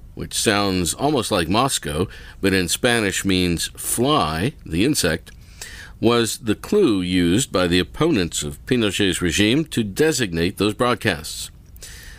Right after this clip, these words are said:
This is the name of the movie, now telling those important memories for the history of Chile and of international broadcasting. In the movie, written and produced by Christian Aylwin and Martin Núñez,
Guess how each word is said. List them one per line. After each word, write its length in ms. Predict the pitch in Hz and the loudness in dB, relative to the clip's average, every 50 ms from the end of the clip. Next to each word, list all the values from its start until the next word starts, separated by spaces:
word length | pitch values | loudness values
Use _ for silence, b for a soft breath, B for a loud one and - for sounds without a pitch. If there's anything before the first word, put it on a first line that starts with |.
| B B - | B B -4
This 160 | 165 160 - | -2 0 0
is 140 | 220 185 143 | 0 2 2
the 100 | 139 135 | 2 2
name 220 | 127 131 135 135 127 | 4 4 4 4 4
of 40 | |
the 100 | 117 120 | 4 4
movie, 520 | 120 123 143 165 165 127 82 82 80 87 110 - | 4 4 4 4 4 2 0 -4 -8 -10 -10 -8
now 240 | - 87 87 95 107 | -4 -2 0 0 0
telling 420 | 117 - - 123 123 117 107 98 92 | 0 -2 -2 0 2 2 2 2 2
those 280 | 90 90 87 80 82 | 2 2 2 2 0
important 480 | 87 82 - - 117 117 117 131 127 120 | 0 -2 0 0 0 0 0 0 -2 0
memories 420 | 107 98 90 82 82 85 85 82 | 0 0 2 2 2 2 2 0
for 180 | - - - 85 | -2 -2 -2 -2
the 100 | 80 78 | -2 0
history 420 | 78 107 107 - - - 82 78 | 0 0 0 0 -2 -4 -4 -4
of 100 | 73 - | -4 -4
Chile 400 | - - 135 127 123 120 117 110 b b b b b b b b b - | -2 0 2 2 4 2 0 -2 b b b b b b b b b -2
and 180 | 85 90 92 | -2 0 0
of 220 | 92 95 95 92 - - | 0 0 0 -2 -6 -4
international 640 | - 92 90 87 85 80 80 80 80 - - 87 87 | -4 0 0 2 2 2 0 -2 -2 -2 -2 -2 0
broadcasting. 720 | 80 92 92 87 82 - - 90 78 - - - 76 65 - - - - - - - - - - - - B B B B B B B B B B B B B B B | 0 0 0 0 0 -2 -2 -2 -2 -2 -4 -6 -8 -10 -12 -16 -20 -20 -20 -20 -20 -20 -20 -20 -20 -20 B B B B B B B B B B B B B B B
In 100 | - 180 | 0 0
the 80 | 190 175 | 2 4
movie, 400 | 143 143 160 160 113 98 95 98 | 4 4 4 4 2 2 0 0
written 480 | 107 107 123 120 120 113 107 104 117 - | 0 0 0 0 0 0 0 0 0 0
and 320 | 87 92 90 90 85 82 | 0 0 2 0 0 -2
produced 400 | - 107 101 110 113 113 - - | -2 0 2 2 2 0 -2 -2
by 280 | - 101 92 90 87 82 | 0 0 2 2 0 0
Christian 640 | - - - 104 - - - 104 95 87 87 90 - - | -2 -2 -2 -2 -2 0 0 0 0 0 -2 -4 -4 -2
Aylwin 520 | 107 110 113 110 104 98 113 151 202 202 - - | 0 2 2 2 2 2 0 0 -2 -4 -4 -4
and 300 | - 85 87 87 87 80 | -2 0 0 0 0 0
Martin 500 | 82 85 80 - - - 120 104 101 98 | 0 -2 -2 -2 -2 0 0 2 2 2
Núñez, 540 | 104 143 151 120 98 92 98 - - - - | 2 2 2 0 0 0 0 0 -2 -4 -8